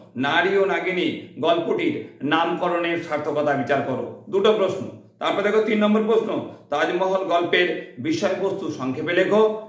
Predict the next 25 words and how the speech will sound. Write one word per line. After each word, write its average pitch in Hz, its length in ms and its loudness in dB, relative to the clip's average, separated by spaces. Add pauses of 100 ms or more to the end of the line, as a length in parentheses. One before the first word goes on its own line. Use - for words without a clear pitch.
(140)
এরপর 147 260 -2
করবে 190 640 -2 (120)
ছোট 208 140 0
গল্প 214 400 2
কাকে 131 260 -4
বলে, 196 520 2 (100)
ছোট 196 140 -2
গল্প 202 280 0
হিসাবে 190 840 2
বনফুলের 180 960 -2
তাজমহল 180 540 0
গল্পের 160 760 0 (100)
সার্থকতা 165 800 0 (240)
বিচার 180 380 4
করো। 131 340 -8 (120)
করবে 196 260 0
তারপরে 208 460 0
প্রশ্ন, 214 460 0 (300)
তাজমহল 202 560 2
গল্পে 190 760 0
মোগল 156 280 0
সম্রাট 170 760 -4
শাহজাহান 185 880 2
ও 143 40 -2
গল্পের 156 380 0